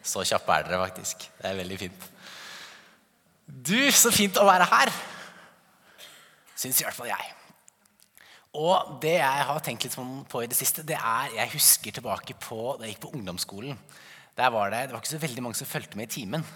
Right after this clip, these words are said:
Men hvis det var en ting folk klarte å følge med på, det var hvis, hvis du tilfeldigvis satt på en stol, du tilfeldigvis satt der, og så hadde du en tyggispakke i lomma, så tok du den opp,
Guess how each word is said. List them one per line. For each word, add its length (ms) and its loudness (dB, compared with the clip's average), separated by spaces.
Men 140 -10
hvis 100 -4
det 80 -2
var 240 -8
en 160 -2
ting 80 -8
folk 240 -8
klarte 160 -6
å 60 -12
følge 240 -2
med 160 0
på, 80 -2
det 160 -6
var 480 2
hvis, 220 4
hvis 220 -2
du 100 -8
tilfeldigvis 640 -2
satt 240 -12
på 80 -4
en 140 -4
stol, 420 -8
du 80 -16
tilfeldigvis 560 -8
satt 240 -12
der, 240 0
og 80 -14
så 140 -12
hadde 180 -4
du 80 -8
en 160 -12
tyggispakke 480 -10
i 80 -8
lomma, 300 -2
så 160 -16
tok 240 -16
du 80 -12
den 160 -6
opp, 320 -12